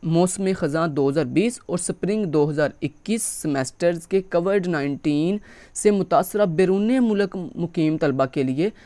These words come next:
मुतला किया जाता है। यानी इसमें सिर्फ कौन से स्टूडेंट अप्लाई कर सकते हैं, जो मौसम ख़ज़ां यानी दो, दो हज़ार बीस के सेमेस्टर के और स्प्रिंग दो हज़ार इक्कीस के स्प-, सेमेस्टर से ताल्लुक़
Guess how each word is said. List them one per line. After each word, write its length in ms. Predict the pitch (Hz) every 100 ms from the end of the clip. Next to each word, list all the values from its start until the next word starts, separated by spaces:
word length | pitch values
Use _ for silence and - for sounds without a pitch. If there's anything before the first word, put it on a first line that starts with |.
| - -
मुतला 300 | 160 156 160
किया 240 | 151 135 127
जाता 220 | 127 127
है। 160 | 131
यानी 380 | 151 185 175 196 - - _
इसमें 300 | 190 220 214
सिर्फ 240 | 202 202 196
कौन 180 | 180
से 80 | 196
स्टूडेंट 220 | 190 202
अप्लाई 180 | 202 165
कर 100 | 156
सकते 260 | 156 170 196
हैं, 120 | 208 - - -
जो 120 | 175
मौसम 460 | 185 180 185 196 190
ख़ज़ां 200 | 185 156
यानी 300 | 156 175 180
दो, 300 | 156 160 160 -
दो 180 | 160 160
हज़ार 240 | 165 151
बीस 360 | 131 143 202 -
के 200 | 254 247
सेमेस्टर 420 | 196 180 196 185
के 80 | 208
और 240 | - 185
स्प्रिंग 360 | - - 185 170
दो 120 | 160
हज़ार 200 | 165 160
इक्कीस 320 | 175 - 208 -
के 120 | 208
स्प-, 160 | -
सेमेस्टर 500 | 147 151 143 151 151
से 80 | 175
ताल्लुक़ 320 | 165 131 139